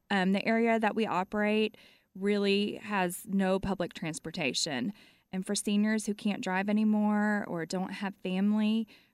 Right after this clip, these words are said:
around to help them out, that puts them in quite a bind. So Mid-Cities CareCore, um, at the heart of our mission is that we want to help seniors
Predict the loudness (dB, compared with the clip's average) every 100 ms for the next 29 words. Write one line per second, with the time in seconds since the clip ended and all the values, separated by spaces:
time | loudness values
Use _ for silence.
0 | -8 -2 0 2 0 -4 -4 -2 0 -2
1 | -4 -6 -4 0 0 -2 -4 -4 -4 -6
2 | -6 -8 -14 -20 _ 2 4 6 4 4
3 | 2 0 2 0 2 2 4 6 4 2
4 | 2 4 2 2 -2 -2 0 2 2 2
5 | 2 4 4 2 2 2 2 -2 -2 -6
6 | -4 0 0 0 -2 0 2 4 2 2
7 | 0 0 -2 0 2 4 2 -2